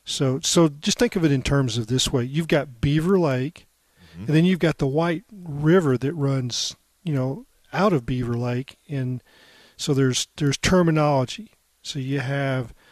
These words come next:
Speaker 1: Norfolk Lake, you have Norfolk Dam, and then you have the North Fork of the White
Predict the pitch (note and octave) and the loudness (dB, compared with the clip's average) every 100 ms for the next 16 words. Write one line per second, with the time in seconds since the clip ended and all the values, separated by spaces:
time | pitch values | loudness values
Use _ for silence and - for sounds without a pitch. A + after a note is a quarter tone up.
0 | - - - - C3+ D3+ F3+ G#3 A3 - | -20 -20 -16 -2 2 4 4 2 2 0
1 | C3 B2+ F3+ - _ _ _ _ E3+ C#3+ | 0 -2 -6 -14 _ _ _ _ 0 0
2 | B2 B2 B2+ C#3+ D#3 F3 F3+ C#3+ C3+ C3+ | 0 0 2 4 4 2 2 0 -2 0
3 | D3 D3 _ _ _ _ _ _ - C#3 | -2 -6 _ _ _ _ _ _ -4 0
4 | D3 D3 C#3 C3 B2+ C3 C#3 D3 D3 - | 2 2 0 -2 -2 0 2 2 0 -2
5 | D3 C#3+ - - _ _ - C#3 C3+ C3+ | 0 0 -2 -12 _ _ -6 -2 0 0
6 | B2+ C3+ | -2 -4